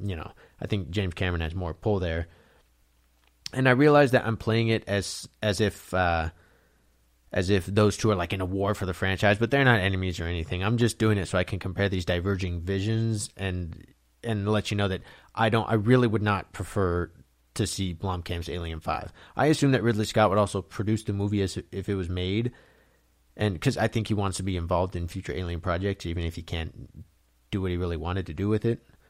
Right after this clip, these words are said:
Well, maybe for better or for worse. Similar to his work on the most recent and possible future Blade Runner movies. Personally, I really don't want Blomkamp to get a shot at the franchise. I, well, I just don't want Alien five. The fact that Sigourney Weaver, Michael Biehn, and Jimmy Cameron support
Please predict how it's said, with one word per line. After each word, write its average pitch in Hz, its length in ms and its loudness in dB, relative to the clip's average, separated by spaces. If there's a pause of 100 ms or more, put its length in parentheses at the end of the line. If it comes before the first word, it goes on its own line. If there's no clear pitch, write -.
(140)
Well, 147 180 -4
maybe 101 300 -4
for 85 120 -8
better - 220 -6
or - 20 -8
for - 160 -12
worse. 98 240 -4 (300)
Similar 190 420 6
to 151 100 6
his 127 140 4
work 127 240 6
on 120 80 4
the 117 60 2
most 113 240 0
recent 113 320 0
and 101 100 -8
possible 101 360 -2
future 90 320 -6
Blade 92 280 -6
Runner 65 180 -12
movies. - 400 -18 (360)
Personally, 170 400 6
I 110 60 2
really 110 440 4
don't 90 220 -2
want 87 180 -4
Blomkamp 73 400 -6
to - 60 -14
get 73 140 -4
a - 20 -6
shot - 260 -4
at 64 80 -12
the - 80 -12
franchise. - 560 -12 (720)
I, 107 200 0 (100)
well, 151 140 6
I 143 40 8
just 123 160 -2
don't 123 120 4
want 107 100 0
Alien 98 320 -2
five. - 400 -2
The 123 80 2
fact 131 220 4
that - 100 -2
Sigourney 113 300 2
Weaver, 110 360 4
Michael 107 280 2
Biehn, 104 280 0
and 95 120 -2
Jimmy 101 180 0
Cameron 101 320 -2
support 107 480 0